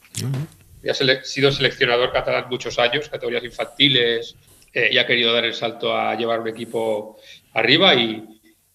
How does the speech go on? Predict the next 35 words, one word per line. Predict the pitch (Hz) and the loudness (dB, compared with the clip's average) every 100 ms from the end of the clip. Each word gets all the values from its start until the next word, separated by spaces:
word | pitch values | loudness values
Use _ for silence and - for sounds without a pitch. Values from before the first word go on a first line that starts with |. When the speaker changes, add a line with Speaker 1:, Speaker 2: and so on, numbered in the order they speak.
| _ | _
Speaker 2:
y | 127 110 104 | -4 -2 -2
cuando | 113 113 | 0 2
hablamos | 117 123 127 | 2 0 0
con | 123 120 | 0 4
él | 123 113 107 - - _ _ _ _ - | 4 4 -4 -12 -20 _ _ _ _ -6
es | - | -4
un | 135 | 0
perfil | 117 107 123 120 | 0 0 -4 -4
muy | 120 | -6
similar | 120 117 110 | -2 0 0
al | 110 | 0
nuestro, | 120 139 160 170 | -2 -4 0 0
es | 135 | 0
una | 117 - | -4 -6
persona | - 120 | -4 -4
con | 120 113 | -4 -2
unos | 123 | 0
valores | 120 120 117 120 | 2 0 0 -4
muy | 131 | -4
similares | - 123 123 120 | -2 0 0 2
a | 120 | 0
los | 113 | -2
nuestros | 127 131 156 202 - - - _ _ | -2 -2 -4 -4 -4 -16 -20 _ _
y | 151 | -2
que | 139 | 2
nos | 123 127 | 0 0
entendemos | 117 113 123 120 120 | -4 0 0 0 -2
muy | 110 | 0
bien | 117 143 185 190 - _ _ _ _ _ | 4 4 2 -10 -16 _ _ _ _ _
y | 143 | -4
que | 139 | 0
no | 120 | 0
tenemos | 120 127 127 131 | 2 0 0 -2
ninguna | 123 127 151 147 131 | -2 -2 0 2 2
duda | 139 151 180 185 | 0 0 -2 -6